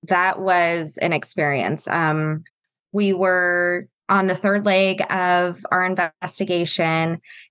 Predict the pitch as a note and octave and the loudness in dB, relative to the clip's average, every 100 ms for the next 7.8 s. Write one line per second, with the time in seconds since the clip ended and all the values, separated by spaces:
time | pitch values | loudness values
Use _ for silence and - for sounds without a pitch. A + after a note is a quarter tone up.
0 | - F3+ E3+ D#3+ D#3+ D#3 - - F#3+ F3+ | -2 0 2 0 -2 -4 -8 -4 -2 0
1 | F#3 F3+ G3 F3 F3 - - G3 F3+ G3 | -2 0 2 2 2 -2 -6 0 2 4
2 | G#3 G3+ F#3 - - - F#3 - - - | 4 4 2 -4 -12 -4 -2 -2 -2 0
3 | G#3+ G3+ G3+ - G#3 G3+ G3 F#3+ - F#3+ | 2 4 2 0 0 2 2 2 2 0
4 | F3+ - F#3+ F3+ F#3+ F#3 F3 E3+ - - | -2 -4 -4 -2 -2 0 2 0 -4 -4
5 | A3 G3+ F#3+ G3+ F#3+ - F#3+ F3+ E3+ - | 0 2 0 0 -2 0 0 0 -2 -6
6 | _ - G3 - F3 D#3 D3+ F#3 - - | _ -2 -2 -2 0 0 0 -4 -6 -12
7 | _ _ F3+ E3+ E3 D#3 D#3 | _ _ -2 0 0 0 -2